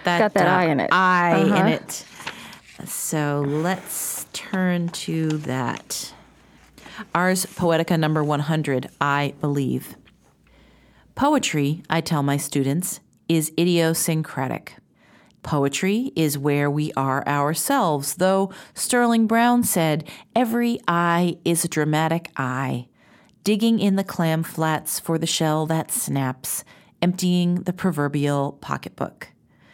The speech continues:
Speaker 1: Poetry is what you find in the dirt, in the corner, over here, on the bus, God in the details, the only way to get from here to there.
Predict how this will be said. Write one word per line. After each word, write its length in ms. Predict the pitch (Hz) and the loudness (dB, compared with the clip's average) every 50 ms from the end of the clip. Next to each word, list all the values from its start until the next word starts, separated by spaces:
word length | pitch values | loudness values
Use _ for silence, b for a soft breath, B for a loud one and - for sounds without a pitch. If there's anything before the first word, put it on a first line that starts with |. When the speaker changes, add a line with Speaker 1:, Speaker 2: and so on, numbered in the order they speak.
| B B B B B B | B B B B B B
Speaker 1:
Poetry 600 | _ - 320 294 302 311 302 - 294 285 277 277 269 - | _ 0 2 2 2 2 0 0 0 2 2 2 2 2
is 160 | 190 180 180 | 0 0 0
what 160 | 196 202 - | 0 0 0
you 100 | 147 156 | 0 -2
find 500 | 147 - - 208 208 214 208 208 202 196 180 | -2 0 0 2 2 4 4 4 2 2 2
in 200 | - 170 160 151 | 0 0 2 0
the 60 | 147 | 0
dirt, 400 | 147 147 208 208 214 220 214 - - | 0 0 0 2 2 0 -2 -4 -6
in 160 | - 147 147 | -4 -2 -2
the 80 | 151 147 | -4 -4
corner, 560 | - - 247 240 226 220 220 214 214 214 - - | -4 -2 0 2 2 2 2 2 0 -2 -2 -2
over 260 | 165 165 151 147 151 | 0 0 0 0 -4
here, 460 | 139 - - - 233 226 220 214 214 - | -6 -4 -4 -2 -2 0 0 0 -2 -2
on 180 | - 156 147 143 | -2 -2 -2 -2
the 80 | 143 | -4
bus, 460 | 147 - - 214 214 214 208 - - - B B B B B B _ | -4 -2 0 0 0 0 -2 -4 -8 -10 B B B B B B _
God 440 | - 214 220 220 220 220 226 220 214 | -2 0 2 2 2 2 0 0 0
in 220 | - - 151 143 | -2 -2 -2 0
the 80 | 139 139 | -2 -2
details, 840 | 139 - 190 202 185 190 - 208 196 190 185 185 180 180 180 - - B B B B B | -4 -4 -4 -4 -4 -4 -4 -2 0 0 0 0 0 -2 -4 -6 -10 B B B B B
the 120 | - 214 - - | -6 -4 0 2
only 400 | 226 226 220 220 214 214 214 185 | 2 2 4 4 2 2 2 2
way 320 | 170 175 170 165 165 165 | 2 2 2 2 0 -2
to 160 | 160 - - 180 | -2 -6 -8 -6
get 300 | - 165 156 147 - - | -2 -2 -2 -2 -2 -4
from 220 | - - 151 147 | -6 -4 -4 -4
here 320 | 139 135 139 135 131 131 | -2 -4 -4 -4 -4 -4
to 160 | 131 - - 139 | -6 -6 -8 -6
there. 440 | 139 139 139 135 131 127 120 - | -4 -4 -4 -4 -4 -6 -8 -12